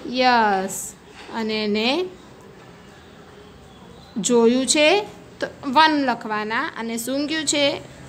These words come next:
તો ટુ લખીશું. બરોબર છે? જોયું તમે વિદ્યાર્થી મિત્રો? ફાઇન. તો હવે આપણે અહીંયા અહીંયા જે આપણને આપ્યું છે, ત્યાં આપણે કુલ point લખવાના છે. શું લખવાનું છે?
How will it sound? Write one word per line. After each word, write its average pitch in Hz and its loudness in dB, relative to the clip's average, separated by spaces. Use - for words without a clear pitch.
તો 302 2
ટુ 302 -2
લખીશું. 208 -2
બરોબર 247 0
છે? 330 -2
જોયું 233 2
તમે 311 0
વિદ્યાર્થી 302 -2
મિત્રો? 302 -4
ફાઇન. 254 6
તો 330 -2
હવે 226 0
આપણે 302 2
અહીંયા 269 0
અહીંયા 247 2
જે 285 0
આપણને 226 2
આપ્યું 226 0
છે, 311 0
ત્યાં 247 2
આપણે 240 2
કુલ 349 4
point 233 2
લખવાના 202 -4
છે. 208 -10
શું 220 -6
લખવાનું 247 4
છે? 285 4